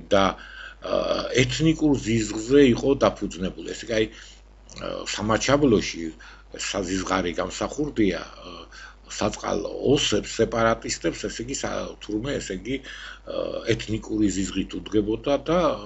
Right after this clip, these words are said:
ესე იგი, ხოცავდა და კლავდა და, ნუ, საიდან არის და პრაღის ოცდამეოთხე კონფერენციის მასალები,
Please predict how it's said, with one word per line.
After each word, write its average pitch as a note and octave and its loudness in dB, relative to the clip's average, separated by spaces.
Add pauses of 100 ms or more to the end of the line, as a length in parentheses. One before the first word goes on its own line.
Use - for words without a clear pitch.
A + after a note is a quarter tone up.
(180)
ესე F2 -10
იგი, C3 -4 (680)
ხოცავდა F#2+ -8
და - -4
კლავდა F2+ -8
და, E3 -6 (280)
ნუ, - -14 (480)
საიდან G#3 4
არის F#3+ 8
და G3 6 (480)
პრაღის D#3 6
ოცდამეოთხე C3 2
კონფერენციის A#2+ -2
მასალები, G2 -6